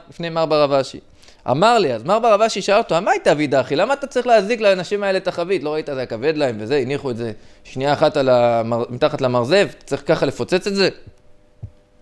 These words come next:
אמר לי, "לא, הרב, הם לא ראו, אבל אני אספר לך מה היה בדיוק." "איך יעביד כעוטבי בעוני?" בדיוק ישן שם אותו מזיק, והם שמו לו את זה על האוזן. אז הוא, ככה זה התפוצץ. אמר לי,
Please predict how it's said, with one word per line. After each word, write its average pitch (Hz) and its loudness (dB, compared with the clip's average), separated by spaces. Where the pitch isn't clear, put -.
אמר 180 4
לי, 220 4
"לא, 180 2
הרב, 135 0
הם 135 -4
לא 156 2
ראו, 170 4
אבל 120 -4
אני 120 -6
אספר 135 -6
לך 139 -4
מה 156 2
היה 175 4
בדיוק." 185 2
"איך 240 2
יעביד 160 4
כעוטבי 160 2
בעוני?" 143 0
בדיוק 196 -6
ישן 190 0
שם 147 -2
אותו 143 -2
מזיק, 131 -2
והם 151 -2
שמו 226 2
לו 220 2
את 190 -2
זה 208 4
על 233 4
האוזן. 226 4
אז 120 -6
הוא, 175 6
ככה 233 2
זה 240 4
התפוצץ. 233 0
אמר 120 -2
לי, 220 4